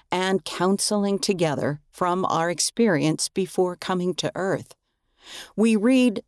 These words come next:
that first real counsel story in The Pearl of Great Price,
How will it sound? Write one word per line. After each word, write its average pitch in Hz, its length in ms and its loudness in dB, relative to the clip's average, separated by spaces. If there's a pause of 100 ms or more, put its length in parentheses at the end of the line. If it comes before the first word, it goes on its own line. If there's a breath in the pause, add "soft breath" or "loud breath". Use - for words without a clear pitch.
that 170 340 -2
first - 720 2
real 175 460 2
counsel 147 480 0
story 147 560 2
in 175 160 0
The 160 60 -2
Pearl 160 340 0
of 147 100 -2
Great 135 260 -2
Price, - 540 -4